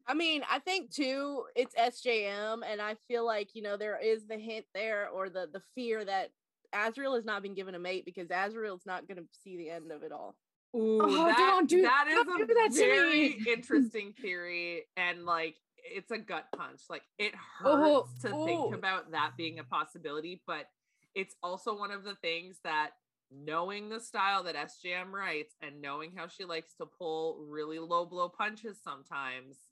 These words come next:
Speaker 3: Right.
Speaker 2: I have to say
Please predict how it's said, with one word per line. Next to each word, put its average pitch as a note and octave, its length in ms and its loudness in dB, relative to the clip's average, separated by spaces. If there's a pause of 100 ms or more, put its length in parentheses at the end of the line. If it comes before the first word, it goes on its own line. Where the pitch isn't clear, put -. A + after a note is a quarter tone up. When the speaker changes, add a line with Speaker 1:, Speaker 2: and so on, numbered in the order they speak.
(100)
Speaker 3:
Right. C3 380 -8 (1120)
Speaker 2:
I D#3 80 -8
have D#3+ 360 -2
to G3 100 -16
say G3 720 0